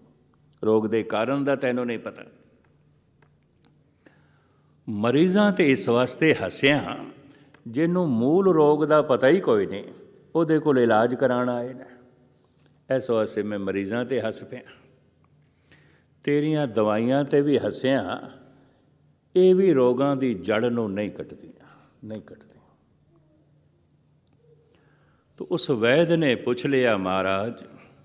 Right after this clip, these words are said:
ਮੂਲ ਰੋਗ ਕਿਹੜਾ ਹੈ?" ਧਿਆਨ ਨਾਲ ਸੁਣਨਾ, ਮੂਲ ਰੋਗ ਕੀ ਹੈ?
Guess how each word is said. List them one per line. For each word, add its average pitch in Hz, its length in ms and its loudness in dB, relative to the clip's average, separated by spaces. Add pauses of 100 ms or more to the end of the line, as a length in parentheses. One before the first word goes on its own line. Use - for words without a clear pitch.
(1200)
ਮੂਲ 151 520 2
ਰੋਗ 123 320 4
ਕਿਹੜਾ 123 320 2
ਹੈ?" 85 260 -10 (840)
ਧਿਆਨ 110 240 -2
ਨਾਲ 113 260 -2
ਸੁਣਨਾ, 87 380 -12 (1400)
ਮੂਲ 131 400 -2
ਰੋਗ 104 360 -2
ਕੀ 98 280 -8
ਹੈ? - 160 -12